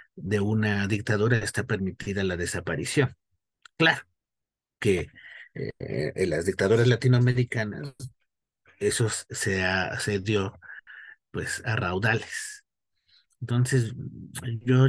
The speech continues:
llevaría, lle-, dejaría mi participación ahí en esa conclusión, ¿no? Eh, estamos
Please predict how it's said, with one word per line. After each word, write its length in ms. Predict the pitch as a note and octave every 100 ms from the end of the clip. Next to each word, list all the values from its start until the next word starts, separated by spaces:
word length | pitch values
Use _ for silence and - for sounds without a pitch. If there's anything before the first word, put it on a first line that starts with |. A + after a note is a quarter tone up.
| C3 B2+
llevaría, 460 | B2 A2+ C3 D3
lle-, 260 | C#3+ C#3 C3+
dejaría 540 | C3+ C3 D3+ E3 F#3 D3+ - -
mi 180 | - C3
participación 640 | A2+ A#2 - B2+ C3 C#3 C3
ahí 240 | B2+ C3
en 100 | B2+
esa 180 | B2 C3
conclusión, 560 | A2+ G2 G#2 - A#2+ A2+
¿no? 140 | C3+ - - - - -
Eh, 120 | - - - - - -
estamos 500 | C3 B2 C3+ B2+